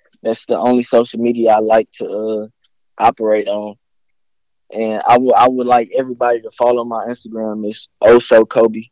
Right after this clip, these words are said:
It's O H S O C O B E.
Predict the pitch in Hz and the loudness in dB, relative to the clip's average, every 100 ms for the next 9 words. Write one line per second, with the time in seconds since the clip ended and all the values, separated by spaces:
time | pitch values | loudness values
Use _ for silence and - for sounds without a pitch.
0 | _ _ _ - 110 - - 117 120 123 | _ _ _ -14 -12 -10 2 6 8 6
1 | - - 104 117 95 - - _ - 117 | 0 0 2 2 0 -16 -20 _ 0 0
2 | - 104 110 110 _ _ _ - - 120 | 2 2 2 0 _ _ _ -20 -6 -6
3 | 120 - 110 104 107 110 107 110 | -4 -2 -2 -2 -8 -10 -10 -12